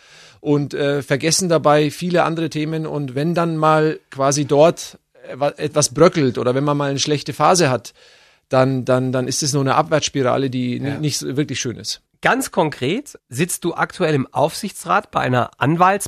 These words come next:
Speaker 2: Anwaltsbewertungsseite. Ähm, du leitest einen Online-Fitnessmarkt, du baust eine Akademie für Schiedsrichter auf online, du vertreibst Raumdüfte und demnächst auch noch Influencer-Schmuck.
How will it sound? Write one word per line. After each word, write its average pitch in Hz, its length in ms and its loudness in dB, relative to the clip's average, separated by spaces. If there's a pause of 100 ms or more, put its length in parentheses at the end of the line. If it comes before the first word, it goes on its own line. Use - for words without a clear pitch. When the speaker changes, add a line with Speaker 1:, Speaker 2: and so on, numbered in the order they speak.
(140)
Speaker 2:
Anwaltsbewertungsseite. 165 920 -2 (180)
Ähm, 123 380 -6
du 127 120 -4
leitest 135 420 0
einen 117 200 -4
Online-Fitnessmarkt, 147 1000 -2
du 123 60 -4
baust - 360 0
eine 117 240 -4
Akademie 120 500 0
für 123 140 -2
Schiedsrichter - 640 -2
auf 160 220 0
online, 165 340 0
du 165 60 -2
vertreibst - 580 -4
Raumdüfte 135 840 2 (480)
und 220 240 4
demnächst 190 460 4
auch 143 100 0
noch 147 120 -2
Influencer-Schmuck. 104 920 -4